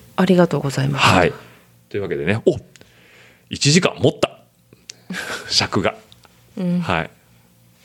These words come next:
Speaker 2: なんかありますか？今回の全日本総評として。こ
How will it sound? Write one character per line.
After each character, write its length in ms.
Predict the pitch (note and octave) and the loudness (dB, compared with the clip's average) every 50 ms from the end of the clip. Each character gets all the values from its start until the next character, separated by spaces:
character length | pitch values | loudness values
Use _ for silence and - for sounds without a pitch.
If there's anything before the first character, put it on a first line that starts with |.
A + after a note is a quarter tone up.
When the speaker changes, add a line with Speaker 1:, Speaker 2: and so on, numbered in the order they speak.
| _ _ _ _ _ - | _ _ _ _ _ -2
Speaker 2:
な 80 | F3 | 0
ん 40 | F3+ F3 | 2 2
か 80 | A#2+ | 2
あ 40 | B2+ | 0
り 60 | D#3 | 2
ま 80 | G#3+ B3 | 0 -2
す 80 | - | 0
か？ 120 | - F2 - | -2 -2 0
今 140 | - G2+ E2+ | 0 -2 -2
回 100 | - D2+ | -2 -4
の 60 | D#2 | -4
全 120 | D#2 F2+ E2 | -2 -2 -2
日 80 | E2 | -2
本 100 | D#2+ - - | -6 -8 -4
総 260 | - G#2 F2+ E2+ E2 | -2 0 0 0 0
評 220 | - F2 E2 E2 | -2 -2 -2 -2
と 100 | - E2 | -4 -6
し 80 | - - | -8 -6
て。 160 | - - - - | -8 -10 -8 -4
こ 240 | - A2 F#2 - | -2 -2 -2 -2